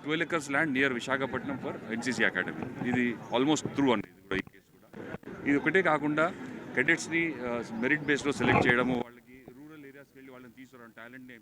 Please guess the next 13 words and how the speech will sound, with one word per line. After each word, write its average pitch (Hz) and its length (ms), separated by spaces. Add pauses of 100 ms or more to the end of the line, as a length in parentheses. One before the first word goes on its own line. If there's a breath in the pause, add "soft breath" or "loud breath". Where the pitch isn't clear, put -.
(180)
ఆ, 101 240 (440)
టాలెంట్ 131 340 (600)
ఐడెంటిఫై 139 420
చేసి 131 300
వాళ్ళని 127 220
తీసుకొచ్చి 135 420
వాళ్ళకి 131 180
ట్రైనింగ్ 123 260
ఇవ్వడము, 123 320 (580)
ఈ, 147 40
ఈ 139 140 (280)
మెయిన్, 170 380
ఆ, 123 160